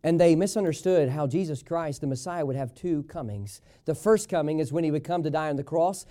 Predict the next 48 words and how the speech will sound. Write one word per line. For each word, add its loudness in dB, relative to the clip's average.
and 0
the 2
second 0
coming 0
is 0
when 2
He'd 0
come 0
and -4
establish -4
His -4
earthly -4
kingdom. -4
And 10
His 8
second 6
coming 8
is, 8
is 10
in 12
two 8
scenes. 4
Scene 6
number 10
one 10
is 4
the 8
rapture 6
of 8
the 6
church, 4
and 6
scene 8
number 10
two 6
is 10
when 6
He 4
plants 2
His 4
feet 2
on 8
top 4
of 2
the 4
Mount 4
of 4
Olives. 0